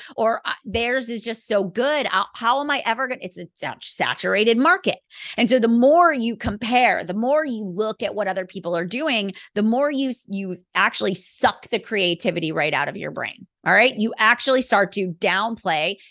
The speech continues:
your ability to be successful. Early on, first twelve months of being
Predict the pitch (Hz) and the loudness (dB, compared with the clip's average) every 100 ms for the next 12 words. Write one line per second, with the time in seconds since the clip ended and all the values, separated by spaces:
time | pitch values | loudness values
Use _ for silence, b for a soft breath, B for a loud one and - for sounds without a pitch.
0 | b 180 220 208 175 180 175 175 135 - | b -6 -4 -4 -4 -4 -6 -8 -10 -10
1 | - 269 302 - - _ _ B B 226 | -2 0 0 -2 -10 _ _ B B -20
2 | _ 254 262 294 233 240 117 117 - 240 | _ 2 4 4 2 2 0 -4 -2 0
3 | 277 - - 208 220 208 202 175 - 175 | 0 -6 -2 0 0 -2 -4 -6 -6 -8
4 | 170 160 214 240 220 196 | -8 -8 -2 0 0 -2